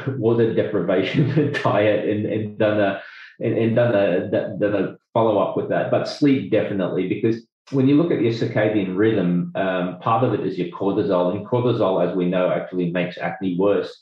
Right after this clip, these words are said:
So I think having a really good, um, you know, sleep pattern can actually, uh, uh, uh, affect your circadian rhythm, in turn,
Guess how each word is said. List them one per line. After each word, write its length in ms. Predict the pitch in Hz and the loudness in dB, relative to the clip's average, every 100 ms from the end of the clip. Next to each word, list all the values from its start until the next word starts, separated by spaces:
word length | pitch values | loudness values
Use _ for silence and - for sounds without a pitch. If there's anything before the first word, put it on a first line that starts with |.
| _ - - _ - | _ -20 -20 _ -2
So 180 | 127 | 2
I 120 | 123 123 | 2 2
think 140 | 143 | 0
having 280 | 139 135 120 | 0 0 0
a 120 | 95 | 0
really 440 | 101 113 127 120 | 0 0 2 0
good, 400 | 101 101 98 98 | 2 2 2 -2
um, 480 | 87 92 92 92 90 - | -2 -2 -4 -4 -6 -4
you 100 | 98 | -4
know, 140 | 90 | -6
sleep 480 | - - 110 - - | -8 -2 -2 -2 -6
pattern 500 | 123 123 110 90 90 | -6 -4 -4 -6 -4
can 240 | 104 95 | -4 -4
actually, 640 | 87 101 - 101 95 95 - | -2 -4 -4 -4 -2 -2 -4
uh, 500 | 92 92 92 87 - - | -4 -2 -2 -4 -4 -4
uh, 300 | 92 87 85 76 | -4 -4 -6 -6
uh, 120 | 76 - | -8 -6
affect 340 | 107 - 104 101 | -8 -2 -2 -2
your 100 | 95 | -4
circadian 540 | 107 - 101 92 90 | -4 0 0 0 0
rhythm, 480 | 104 113 120 117 - | 0 2 0 -2 -4
in 180 | 110 101 | -6 -4
turn, 340 | 110 101 95 | 0 0 -2